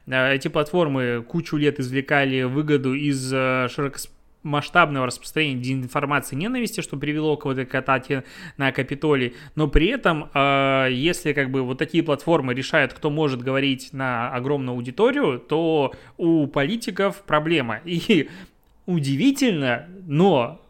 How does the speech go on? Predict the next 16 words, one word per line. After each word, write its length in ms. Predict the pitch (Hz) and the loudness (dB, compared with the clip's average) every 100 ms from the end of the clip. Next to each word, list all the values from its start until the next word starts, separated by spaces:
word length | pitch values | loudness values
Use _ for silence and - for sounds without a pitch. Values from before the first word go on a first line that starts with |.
| _ | _
фактически, 840 | 147 - 240 233 165 - 131 113 - | 0 0 -4 -2 -4 -2 -2 -2 -2
как 220 | 147 - | -4 -2
мне 160 | 151 131 | -2 -2
кажется, 460 | 123 117 110 127 | -2 -4 -6 -10
сегодня 640 | - - 147 175 139 127 - - _ | -10 -6 -2 -2 -2 -4 -6 -20 _
люди 440 | 135 190 233 147 123 | 0 4 4 2 -2
и 180 | 143 | -4
политики 600 | 139 131 175 269 175 - | 0 2 2 0 -2 -4
оказываются 800 | 127 127 - 175 151 131 120 123 120 | -4 -2 4 4 4 -2 -4 -4 -2
на 220 | 143 139 | 2 2
одной 260 | 147 180 139 | 4 0 0
стороне 560 | - 120 127 202 285 - - | -2 0 0 0 -4 -6 -4
против, 540 | - 190 233 220 208 208 - - - | 0 2 0 0 -2 -4 -20 -20 -8
а, 140 | 147 151 | -4 2
I 80 | 151 | 0
T-корпораций, 840 | 151 170 165 - 165 131 - 127 | 0 -2 0 4 4 4 0 -12